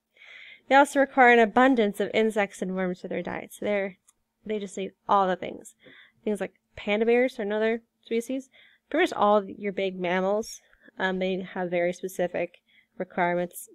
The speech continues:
to be alive. So that's why it's harder for them to be alive. It's very sad, actually. Journalist species are those who are like, "What's up, man? I can, I can live through it all."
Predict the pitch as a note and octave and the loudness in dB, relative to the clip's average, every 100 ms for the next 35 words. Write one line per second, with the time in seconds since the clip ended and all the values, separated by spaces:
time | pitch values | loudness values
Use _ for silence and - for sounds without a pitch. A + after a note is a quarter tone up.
0 | - F#3 F3+ E3+ E3 E3 E3+ A#3 - _ | -12 -10 -6 -4 -2 -2 -2 -4 -8 _
1 | _ _ _ _ - E3 E3+ E3+ - F3 | _ _ _ _ -10 -8 -8 -10 -14 -16
2 | - E3+ F3 - D4 C#4+ G#3 F#3 F3 - | -8 -4 -4 -4 -4 -4 -4 -6 -6 -8
3 | F3 E3+ D#3+ E3 F#3 _ _ _ - B3 | -6 -6 -6 -8 -14 _ _ _ -18 -16
4 | - - G3 _ - - F#3 G3 _ _ | -16 -20 -20 _ -20 -14 -12 -14 _ _
5 | - - - - - F#4+ F#4+ E4+ - D4 | -20 -20 -20 -20 -2 2 4 4 2 0
6 | D4+ - C4+ D4+ C#4+ D4 D4 C#4 D4 C4 | 0 -2 0 2 4 6 4 2 2 2
7 | B3+ - F4 - F#4+ G#4 D4+ D4+ F#4 F#4+ | 2 -2 -8 0 2 4 2 -2 -2 -2
8 | F#4 D#4 F#4+ C4 A3+ G#3+ G3+ _ _ _ | -2 -4 -2 0 0 -2 -10 _ _ _
9 | - B3+ C4+ A#3 G#3 G3 F#3+ G3+ C#4 - | -8 -8 -4 -6 -6 -8 -6 -2 -2 -4
10 | C#4 C#4 C4 G#3 F#3 F3+ | -4 0 4 4 4 0